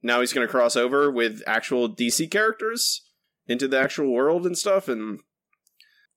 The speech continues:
I, do you think that it can support that idea,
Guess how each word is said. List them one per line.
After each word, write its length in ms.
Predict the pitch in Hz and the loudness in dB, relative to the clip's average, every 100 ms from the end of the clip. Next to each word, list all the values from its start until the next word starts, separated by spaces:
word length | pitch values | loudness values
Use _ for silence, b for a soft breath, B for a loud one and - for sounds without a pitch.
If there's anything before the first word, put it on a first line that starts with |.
| _ | _
I, 220 | 123 135 131 _ _ _ _ _ _ _ _ _ 147 | 0 0 0 _ _ _ _ _ _ _ _ _ -18
do 140 | - | -4
you 100 | 180 | -2
think 360 | 180 208 214 - | 0 -2 -2 -2
that 160 | 185 - _ _ _ | -4 -4 _ _ _
it 120 | 139 | -4
can 120 | 151 | -2
support 600 | 123 - 143 - 185 143 | 0 0 -2 -2 -2 0
that 160 | 135 117 | 2 2
idea, 500 | 101 95 110 82 | 0 -2 -6 -6